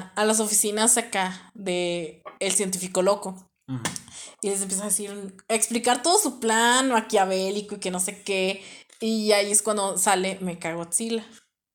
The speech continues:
Speaker 2: Mm.
Speaker 1: Y luego se muere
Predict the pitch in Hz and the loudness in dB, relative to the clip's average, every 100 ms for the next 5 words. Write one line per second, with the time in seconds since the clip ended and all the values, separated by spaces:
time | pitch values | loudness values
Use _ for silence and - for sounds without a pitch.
0 | - 135 127 113 107 104 - _ - 247 | -8 -6 -6 -8 -10 -14 -18 _ -4 2
1 | 262 269 277 269 254 269 196 196 202 202 | 6 8 8 8 6 4 0 0 0 2
2 | 202 196 185 175 175 180 _ | 0 0 0 -2 -4 -10 _